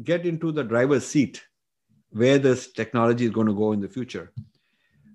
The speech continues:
uh, there are several fundamental foundational things we have to improve, which I'm listing.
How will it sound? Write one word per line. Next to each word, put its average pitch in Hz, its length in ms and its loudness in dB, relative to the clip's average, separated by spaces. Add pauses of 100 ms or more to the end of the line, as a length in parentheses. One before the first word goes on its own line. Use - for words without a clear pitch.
(140)
uh, 120 180 0 (540)
there 156 160 0
are 175 100 0
several 180 540 0 (1200)
fundamental 147 720 0 (480)
foundational 127 580 0
things 131 300 -2
we 117 140 -2
have 110 180 -2
to 120 240 -4
improve, 104 440 -4
which 110 180 -10
I'm 98 260 -6
listing. 98 400 -10